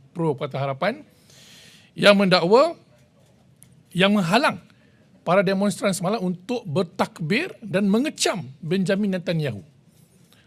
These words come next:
Jadi, beliau kata antara yang dilaporkan oleh media ialah, uh, "We made an official statement that it is for multiracial and multi-religious community. We want everyone to be involved in the chant. So if you chant the takbir,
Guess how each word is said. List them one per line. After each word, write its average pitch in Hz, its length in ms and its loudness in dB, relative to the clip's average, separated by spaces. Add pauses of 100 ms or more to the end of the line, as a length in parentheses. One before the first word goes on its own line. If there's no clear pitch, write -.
(140)
Jadi, 196 400 0
beliau 160 400 0
kata 190 480 -2
antara 175 320 -2
yang 160 160 -2
dilaporkan 165 480 -4
oleh 156 160 -2
media 170 400 -6
ialah, 165 320 -2 (1400)
uh, - 240 -12
"We 247 560 0
made 202 240 -2
an 185 160 -2
official 185 240 -4
statement 196 480 -4
that 190 240 -2
it 180 160 0
is 190 80 -4
for 202 240 -2
multiracial 190 640 -2
and 175 80 -2
multi-religious 170 720 -2
community. 165 640 -2
We 160 160 -2
want 180 160 -2
everyone 185 320 0
to 190 80 -6
be 175 160 -4
involved 185 480 0
in 175 80 -2
the 165 80 -2
chant. 269 400 -6
So 196 160 -6
if 175 160 -4
you 277 160 0
chant 233 320 -2
the 160 60 -6
takbir, 190 500 -2